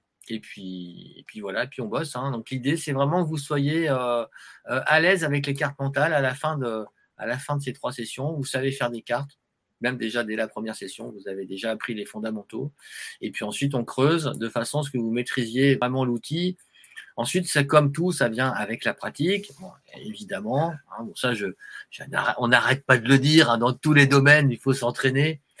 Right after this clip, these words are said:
Euh, et pour les cartes mentales, c'est pareil. Donc, plus on en fait, mieux on est, mieux on est, plus on est à l'aise. Et, euh, et en fait, on, on est à l'aise parce qu'on a réglé des problèmes.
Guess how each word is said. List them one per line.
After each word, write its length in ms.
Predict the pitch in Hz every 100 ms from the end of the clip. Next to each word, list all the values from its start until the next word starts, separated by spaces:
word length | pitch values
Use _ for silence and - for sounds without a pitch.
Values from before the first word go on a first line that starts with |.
| - - -
Euh, 220 | 113 117
et 120 | 113
pour 240 | 117 - 147
les 180 | 143 139
cartes 240 | 139 123
mentales, 420 | 139 135 143 147
c'est 180 | 139 -
pareil. 480 | 110 110 110 120 139
Donc, 180 | 113 101
plus 160 | - 156
on 140 | 143
en 120 | 135
fait, 420 | 131 143 143 135 135 -
mieux 340 | 117 127 151
on 160 | 143 131
est, 480 | 127 123 120 113
mieux 300 | 110 110 139
on 120 | 151 143
est, 320 | 135 110 110 _
plus 120 | 160
on 140 | 147 135
est 60 |
à 60 | 120
l'aise. 340 | 127 185 - _ _ _ _ _ _ _ -
Et, 160 | 107 107
euh, 320 | 104 98 95 - - -
et 80 |
en 60 | 123
fait, 240 | 135 190
on, 140 | 139 135
on 160 | 131 135
est 40 |
à 80 | 139
l'aise 160 | 156 175
parce 180 | 123 -
qu'on 160 | 123
a 120 | 120
réglé 300 | 120 143 135
des 80 | 143
problèmes. 380 | 127 - 120 113